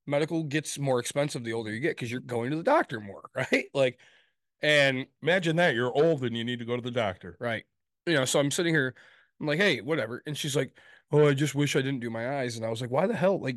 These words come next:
Speaker 1: you now have twenty twenty. You, like, what? Really? W-, so you can have more?" Like, y-, I'm looking at her just going, "You want ten grand? I'll just fucking throw ten grand at you. Like, shut,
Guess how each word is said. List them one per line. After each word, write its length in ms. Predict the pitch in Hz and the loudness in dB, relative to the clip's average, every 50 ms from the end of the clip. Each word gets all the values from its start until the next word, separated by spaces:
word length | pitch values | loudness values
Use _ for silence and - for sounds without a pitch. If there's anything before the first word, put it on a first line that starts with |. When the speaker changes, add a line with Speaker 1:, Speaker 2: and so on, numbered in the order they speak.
| 123 139 | -6 -6
Speaker 1:
you 160 | 139 165 190 | -4 -2 0
now 200 | 190 175 170 175 | 0 2 2 2
have 100 | 180 170 - | 0 0 -2
twenty 220 | - 170 160 139 | -4 -4 -4 -4
twenty. 220 | - - 165 156 135 | -4 -4 -4 -4 -4
You, 180 | 127 131 151 190 _ _ _ _ _ _ _ | -4 -6 -10 -12 _ _ _ _ _ _ _
like, 120 | - 135 123 | -8 -8 -6
what? 440 | 120 120 107 131 139 175 240 285 - - | -6 -8 -2 2 2 2 2 0 -2 -6
Really? 380 | 139 131 147 165 202 247 254 - _ _ _ _ _ _ _ _ _ _ - | -6 -4 -4 -2 -2 -2 -2 -4 _ _ _ _ _ _ _ _ _ _ -4
W-, 160 | 143 143 151 - 156 151 | -4 -4 -4 -4 -4 -2
so 160 | - - 180 | -2 0 0
you 100 | 175 175 | 0 0
can 100 | 180 185 | 0 2
have 200 | 160 180 180 175 | 2 4 4 4
more?" 100 | 180 175 - - | 2 0 0 0
Like, 160 | 170 170 - | -2 -2 -2
y-, 140 | - 156 143 - _ _ _ _ _ _ _ _ _ - | -4 -8 -8 -8 _ _ _ _ _ _ _ _ _ -2
I'm 80 | 170 175 | 0 2
looking 260 | 214 226 - 170 147 | 2 0 0 0 0
at 80 | 135 | 0
her 60 | 131 127 | -2 -4
just 120 | 123 123 | -4 -4
going, 140 | 147 139 135 | -2 0 2
"You 80 | 135 | 2
want 140 | 139 156 143 | 2 0 2
ten 160 | - 180 160 | 2 0 0
grand? 260 | 135 123 135 156 160 151 | 0 0 0 0 0 -2
I'll 60 | 135 | -4
just 120 | 127 - - | -4 -4 -4
fucking 200 | 170 - 151 143 | -6 -6 -6 -4
throw 140 | 156 151 | -4 -4
ten 160 | 135 - 147 127 | -2 -2 -4 -2
grand 260 | 113 120 143 151 135 | -2 -2 -2 -2 -2
at 60 | 113 | -4
you. 180 | 110 113 120 120 | -6 -6 -8 -8
Like, 180 | 120 127 123 - | -8 -10 -12 -12
shut, 280 | - - - - - | -6 -4 -4 -4 -6